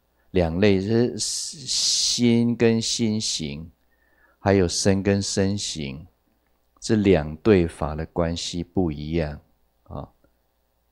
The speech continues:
心跟心行，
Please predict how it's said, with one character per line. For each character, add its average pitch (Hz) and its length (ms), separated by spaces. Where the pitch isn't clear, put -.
心 127 580
跟 123 240
心 120 360
行， 82 520